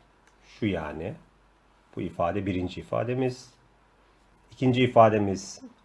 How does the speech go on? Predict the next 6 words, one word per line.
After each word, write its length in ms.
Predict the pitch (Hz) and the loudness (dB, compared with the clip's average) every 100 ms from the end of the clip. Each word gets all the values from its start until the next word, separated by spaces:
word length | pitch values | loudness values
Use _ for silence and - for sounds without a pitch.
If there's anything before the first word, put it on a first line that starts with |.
| _ | _
bir 100 | 127 | 2
artı 280 | 123 113 117 | 4 4 0
kotanjant 600 | - - 123 120 120 110 | -4 4 6 8 6 6
kare 220 | - 98 | 4 2
alfa 540 | 98 110 110 95 101 - - _ _ _ | 4 2 2 2 2 0 -16 _ _ _
eşittir 680 | 120 - - - 98 - - | -10 -8 -8 -4 -4 -4 -12